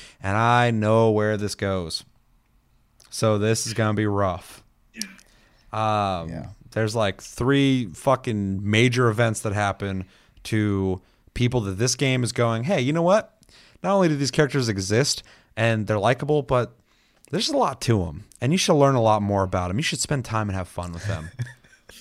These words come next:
Speaker 1: And if something were to happen, God forbid, you know, at least you got to know 'em.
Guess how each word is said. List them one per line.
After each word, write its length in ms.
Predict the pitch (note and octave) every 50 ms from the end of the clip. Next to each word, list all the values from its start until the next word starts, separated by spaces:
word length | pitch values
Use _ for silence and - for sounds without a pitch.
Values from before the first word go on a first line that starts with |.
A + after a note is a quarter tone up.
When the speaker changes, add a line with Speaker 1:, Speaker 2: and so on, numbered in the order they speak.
| - - - - - - - - - - - - - -
Speaker 1:
And 120 | C3+ C#3+
if 100 | C3+ -
something 320 | - - G#3+ G#3 - G3
were 80 | F3+ E3+
to 80 | C#3+ A2
happen, 600 | A2+ A#2 B2 C3+ C3+ - C#3 C#3 C#3 C#3 C3+ B2+ - - - - - - - - _ _ _ _ _ _ _ _ _ _ - - _
God 300 | - A#2 A#2 C#3 D3+ -
forbid, 480 | - C3+ A#2 A#2+ B2 B2+ B2+ B2+ B2+ A#2+ - - - - - _ _ _ _
you 120 | - B2 B2
know, 280 | A#2+ A#2+ A#2+ A#2+ A#2 - _ _ _ _ _ -
at 100 | - B2+
least 240 | F3 A#3+ B3+ - -
you 60 | C#3+
got 160 | D#3 C3+ A#2 -
to 60 | -
know 200 | A2 G2+ G2 F#2 E2+ D#2
'em. 120 | D#2